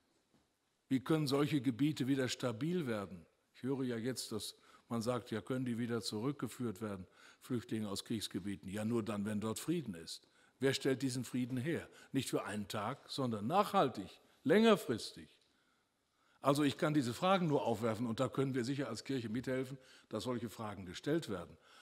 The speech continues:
Aber ich bin nicht so kühn, jetzt zu sagen, auf das alles hätte ich eine Antwort. Ich sehe nur, und das habe ich mehrfach gesagt, dass die Situation innerhalb Europas, was die Spannungen innerhalb der Länder angeht, auch in dieser Frage,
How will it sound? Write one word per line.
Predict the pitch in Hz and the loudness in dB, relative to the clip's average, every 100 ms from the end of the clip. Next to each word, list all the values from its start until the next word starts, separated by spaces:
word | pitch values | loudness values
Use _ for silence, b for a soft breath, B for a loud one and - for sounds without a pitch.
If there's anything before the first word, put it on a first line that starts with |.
| B B | B B
Aber | 98 92 87 87 | -8 -6 -6 -8
ich | - - - | -10 -12 -12
bin | 104 92 82 | -12 -10 -6
nicht | 123 | -4
so | - 107 | -2 -4
kühn, | - 131 117 | -2 -2 0
jetzt | 110 - | -2 -2
zu | 117 | -4
sagen, | 104 113 107 107 B B B - | -2 -2 -2 -6 B B B -10
auf | 110 | -6
das | - 127 - | -2 -4 -2
alles | 117 110 | -4 -2
hätte | 117 - | -6 -6
ich | 110 107 | -6 -6
eine | 90 95 | -8 -6
Antwort. | 180 117 104 | -4 -2 -4
Ich | 101 | -2
sehe | 110 139 | 2 2
nur, | 110 113 170 190 - B B B B B B - | 4 6 8 8 4 B B B B B B -6
und | |
das | 107 | -2
habe | 123 101 | 0 0
ich | 95 | 4
mehrfach | 120 143 160 - | 6 6 6 4
gesagt, | 147 135 143 135 | 2 2 2 2
dass | 113 | 0
die | |
Situation | 110 135 123 110 - 107 107 | 0 0 0 -2 -2 -6 -2
innerhalb | - 185 190 180 196 | 4 6 8 8 6
Europas, | 202 165 175 175 180 170 135 | 4 4 4 2 0 0 -2
was | 127 | -6
die | 104 | -6
Spannungen | - - 156 180 147 127 | -6 2 4 4 4 0
innerhalb | 135 123 123 | 0 -2 -2
der | 131 | -2
Länder | 107 123 135 - | -2 -2 -4 -4
angeht, | 131 131 127 | -6 -4 -6
auch | - 143 | -6 -4
in | 135 | -2
dieser | 139 131 110 | 0 0 -2
Frage, | - 104 117 127 175 | -4 -2 -2 -2 -4